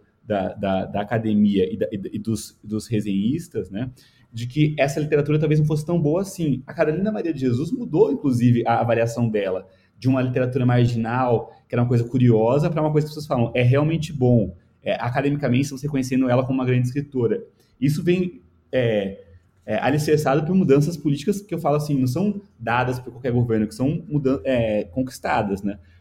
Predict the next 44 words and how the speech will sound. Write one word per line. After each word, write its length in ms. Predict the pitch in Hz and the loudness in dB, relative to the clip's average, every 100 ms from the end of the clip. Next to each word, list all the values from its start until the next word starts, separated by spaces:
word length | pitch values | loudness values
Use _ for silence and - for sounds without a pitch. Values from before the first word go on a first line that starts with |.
| _ - - | _ -12 -2
Então, 260 | 120 127 131 | 0 2 2
eu, 160 | 127 120 | 2 2
eu, 260 | 120 110 | 4 4
e 60 | 110 | 0
a, 140 | 101 | 0
e 120 | 110 107 | 0 0
a, 160 | 107 107 | 0 -2
e 40 | |
a 160 | 104 104 | -2 -2
Conceição 400 | 117 120 - 117 | -4 -8 -6 -6
tem 160 | 165 131 | -2 -2
isso, 120 | 107 | 0
ela 120 | 104 | 0
já 80 | 117 | -2
publicou 480 | 120 117 - 107 95 | -4 -8 -2 0 2
antes, 300 | 104 127 - | 0 -4 -6
né, 100 | 95 | -4
ela 100 | 92 | -2
tem 80 | |
uma 80 | 101 | -4
história 260 | 95 104 104 | -6 -4 -4
de 60 | |
publicação 380 | - 104 - 92 | -6 -14 -8 -6
antes, 200 | 95 123 - _ _ | -6 -8 -12 _ _
mas 100 | 107 | -2
ela 120 | 110 | 0
vai 100 | 110 | 2
ser 80 | 120 | 2
reconhecida, 840 | 117 120 110 107 - 107 120 123 - _ - - | 0 0 -4 -4 -6 -2 -2 -4 -8 _ -14 -4
é, 120 | 95 | 0
mais 200 | 98 98 | 0 -2
recentemente, 600 | 113 120 143 117 - - | -2 -2 0 0 -2 -2
não 220 | 110 113 | 2 2
à 60 | 139 | 2
toa. 420 | 147 131 95 90 - _ _ | 0 2 2 0 -8 _ _
E, 60 | 143 - 143 147 | -4 0 0 2
e, 180 | 147 147 | 4 8
e 60 | |
é 80 | 151 | 8
engraçado, 480 | 156 151 151 143 127 | 8 4 4 2 0
porque 360 | - 127 123 - | 0 -2 -2 0
eu 240 | 127 156 165 | 6 6 6
acho, 300 | 120 113 107 | 4 2 -2
assim, 220 | 104 | -4